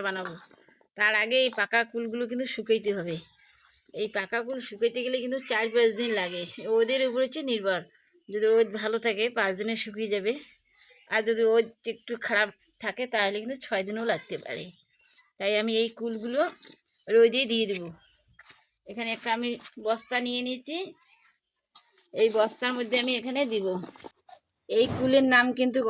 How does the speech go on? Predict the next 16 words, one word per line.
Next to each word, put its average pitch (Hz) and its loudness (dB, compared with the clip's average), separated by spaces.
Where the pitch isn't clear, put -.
অনেক 208 2
রকম, 180 0
কেউ 226 8
বলে 240 8
বড়াই, 214 8
কেউ 240 8
বলে 214 4
বগর, 214 4
কেউ 220 6
বলে 202 4
কুল। 196 -2
তাই 190 0
আজকে 220 -2
আমি 247 2
এই 226 8
আচারটা 226 0